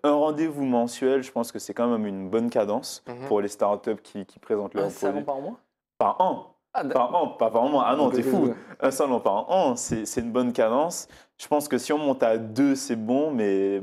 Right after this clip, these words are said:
Speaker 1: plus de deux, en fait, ça, ça va être éprouvant pour les startups,
Speaker 3: Alors,
Speaker 1: je
Speaker 3: euh,
Speaker 1: pense.
Speaker 3: pour moi, ça dépend des pays. <clears throat> En fait, il y a, il y a des pays, bah, justement, tu parles des États-Unis, il y a beaucoup de salons, il y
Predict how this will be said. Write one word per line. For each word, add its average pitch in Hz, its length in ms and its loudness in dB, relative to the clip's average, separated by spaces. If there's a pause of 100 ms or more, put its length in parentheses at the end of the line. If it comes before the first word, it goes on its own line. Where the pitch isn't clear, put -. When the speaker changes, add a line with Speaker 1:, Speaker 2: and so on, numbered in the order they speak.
Speaker 1:
plus 143 140 -4
de 127 200 2
deux, 120 200 0
en 123 120 2
fait, 123 180 0
ça, 95 360 0
ça - 140 -4
va 101 100 0
être - 160 -4
éprouvant 110 440 -4 (100)
pour 98 100 -4
les 92 80 -4
startups, - 260 -4
Speaker 3:
Alors, 123 140 -4
Speaker 1:
je - 40 -8
Speaker 3:
euh, - 20 -10 (180)
Speaker 1:
pense. 117 80 -6
Speaker 3:
pour 135 200 -4
moi, 156 200 -4
ça 147 120 -6
dépend 127 240 -4
des 113 100 -4
pays. 107 240 -6 (200)
<clears throat> - 280 -12 (200)
En 113 80 -6
fait, - 260 -8
il 113 60 -4
y 107 40 2
a, 101 120 2
il - 40 -8
y 104 40 -6
a - 20 -4
des 104 80 -4
pays, 120 320 0
bah, 107 160 -2
justement, 117 320 -8
tu - 80 -20
parles 107 180 -4
des 95 80 -10
États-Unis, 98 380 -8
il 113 60 -8
y 95 40 -8
a - 40 -6
beaucoup 120 220 -6
de 127 100 -6
salons, 104 320 -10
il 98 40 -12
y - 20 -10